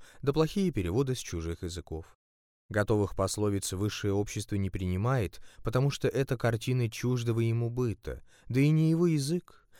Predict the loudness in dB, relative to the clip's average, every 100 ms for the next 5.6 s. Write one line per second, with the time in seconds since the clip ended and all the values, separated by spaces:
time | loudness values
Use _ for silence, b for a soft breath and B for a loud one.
0 | B -2 -2 0 -2 0 -2 -6 -6 -4
1 | -2 0 0 0 0 0 -2 -8 -20 B
2 | B 2 2 -2 -6 -8 -14 b -10 -8
3 | -6 0 2 2 0 -2 -4 -6 -6 -6
4 | -8 B -4 -2 0 0 0 -2 -2 -2
5 | -4 -6 -10 -10 -12 -12